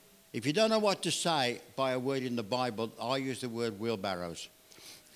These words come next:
It came to pass in the month of,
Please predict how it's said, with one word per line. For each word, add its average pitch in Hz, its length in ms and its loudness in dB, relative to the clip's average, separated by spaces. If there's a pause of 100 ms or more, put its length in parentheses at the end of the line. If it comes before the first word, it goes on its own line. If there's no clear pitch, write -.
(2500)
It 113 120 -10
came 185 260 6
to 165 140 2
pass 156 440 2
in 147 120 4
the 135 100 2
month 151 320 2
of, 135 180 0